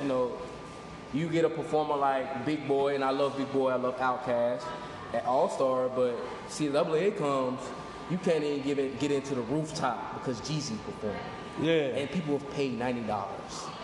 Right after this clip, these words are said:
Speaker 2: Yeah.
Speaker 1: You know,
Speaker 2: Yeah,
Speaker 1: it, it's a
Speaker 2: yeah.
Speaker 1: whole different vibe, man. So, um, it's a big party, man.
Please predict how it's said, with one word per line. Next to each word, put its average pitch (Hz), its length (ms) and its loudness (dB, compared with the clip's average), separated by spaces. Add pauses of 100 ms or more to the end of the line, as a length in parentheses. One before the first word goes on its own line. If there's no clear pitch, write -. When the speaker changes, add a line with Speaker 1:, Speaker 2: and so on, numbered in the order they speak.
(120)
Speaker 2:
Yeah. 165 320 4
Speaker 1:
You 180 100 4
know, 190 240 10
Speaker 2:
Yeah, 202 200 6
Speaker 1:
it, 135 60 8
it's 214 100 8
a 214 40 6
Speaker 2:
yeah. 180 120 8
Speaker 1:
whole 202 380 6
different 156 380 2
vibe, 143 500 4
man. 156 320 0
So, 143 440 2 (540)
um, 135 500 2 (600)
it's 156 140 0
a 170 40 2
big 151 260 -2
party, 151 280 4
man. 131 400 0